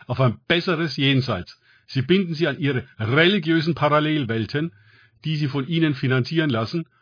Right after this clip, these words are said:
und hindern die Wiedergeburt hinein in das Reich Gottes, welches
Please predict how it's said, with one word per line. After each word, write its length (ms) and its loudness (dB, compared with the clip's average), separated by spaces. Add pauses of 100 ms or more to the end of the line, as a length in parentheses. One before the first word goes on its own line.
und 220 0
hindern 420 2
die 160 -2
Wiedergeburt 540 -2
hinein 440 0
in 220 4
das 320 0
Reich 240 2
Gottes, 580 2 (1000)
welches 840 0